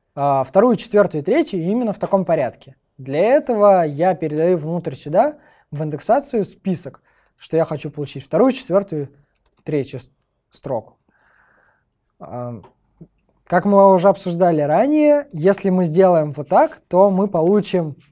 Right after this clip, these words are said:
а, вторую строку, при этом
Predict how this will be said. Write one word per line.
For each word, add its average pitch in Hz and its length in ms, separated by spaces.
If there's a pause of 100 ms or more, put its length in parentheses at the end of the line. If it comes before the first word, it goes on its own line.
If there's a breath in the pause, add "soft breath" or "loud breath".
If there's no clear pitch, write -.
(640)
а, 135 640 (300)
вторую 196 420
строку, 247 640 (120)
при 156 120
этом 226 340